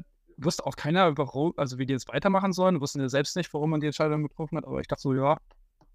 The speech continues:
es ist konsequent, wenigstens mal irgendwas anderes gemacht, als vorher nur so einen größeren Todesstern und,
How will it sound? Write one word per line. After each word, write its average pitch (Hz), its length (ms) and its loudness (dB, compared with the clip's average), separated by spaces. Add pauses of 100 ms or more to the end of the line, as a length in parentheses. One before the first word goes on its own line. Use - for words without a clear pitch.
(600)
es - 260 -10 (580)
ist - 200 -8
konsequent, 147 640 2
wenigstens 120 360 -6
mal 127 100 2
irgendwas 127 280 2
anderes 123 360 -2
gemacht, 113 380 -6
als 127 160 -4
vorher 139 320 4
nur 123 200 -2
so 135 100 -6
einen 135 140 -2
größeren 160 540 -2
Todesstern 147 640 -2
und, 143 380 -4